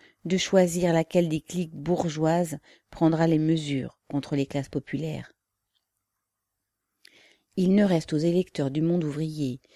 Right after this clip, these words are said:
qui refusent au deuxième tour de choisir entre la peste et le choléra, qu'à glisser dans l'urne un bulletin affirmant leur appartenance au « camp des travailleurs », entre guillemets. Les élections passées,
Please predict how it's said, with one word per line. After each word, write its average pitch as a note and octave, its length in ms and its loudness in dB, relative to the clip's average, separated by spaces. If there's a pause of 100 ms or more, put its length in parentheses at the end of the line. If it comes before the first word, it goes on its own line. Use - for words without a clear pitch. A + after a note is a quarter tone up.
(240)
qui D#3+ 120 0
refusent E3 440 0
au D3 40 0
deuxième F3 400 0
tour D3+ 240 -4
de C#3 100 -2
choisir E3+ 520 2
entre C3+ 200 -4
la B2+ 140 0
peste F#3 300 0
et C3 40 -2
le B2 100 -2
choléra, C3 600 -2 (520)
qu'à C#3+ 160 2
glisser F#3+ 420 0
dans F3+ 140 4
l'urne D#3+ 360 2
un D#3 140 2
bulletin E3 640 -2 (400)
affirmant G3+ 540 4
leur D#3 180 4
appartenance D#3 720 -2 (100)
au « D3 240 -6 (640)
camp G3 220 4
des F#3+ 100 2
travailleurs », F3+ 600 2
entre A#2 200 -10
guillemets. B2 400 -12 (1800)
Les D3+ 240 0
élections E3 400 -2
passées, D#3+ 520 -4